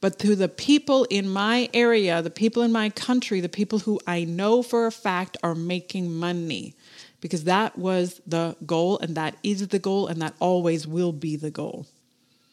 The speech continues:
And that is the reason that I have created my Flower Boss Bootcamp. Because I want to show you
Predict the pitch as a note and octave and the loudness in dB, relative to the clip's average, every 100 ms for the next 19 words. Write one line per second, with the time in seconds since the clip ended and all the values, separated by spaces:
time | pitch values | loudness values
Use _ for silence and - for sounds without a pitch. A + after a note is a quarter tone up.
0 | _ _ _ G3 G3+ F3+ E3 G#3+ A#3 C#4 | _ _ _ 0 2 0 0 4 4 4
1 | - A3+ G3+ G#3 G3+ E3+ F3 F3 G#3 G3+ | 2 0 2 -2 -2 -2 -2 0 0 0
2 | - E3+ E3+ F3+ - - F#3 D#3+ D#3 D#3+ | 0 -2 -2 -4 -6 -6 -2 0 0 0
3 | F#3+ F#3 E3+ - D3+ D3 D3+ - C#3+ - | -2 -2 -6 -6 -4 -4 -4 -6 -8 -8
4 | C3+ - - - - _ _ _ _ _ | -8 -10 -16 -16 -20 _ _ _ _ _
5 | _ _ _ - - - F#3+ F3+ G3 G#3 | _ _ _ -20 -20 -8 -4 0 2 4
6 | A#3+ A#3+ B3 G3+ - - G#3+ - - G#3+ | 4 4 0 0 -6 -2 0 0 0 2
7 | A3 A#3 A3 G3+ G3+ D3+ - | 4 4 2 0 0 -2 -6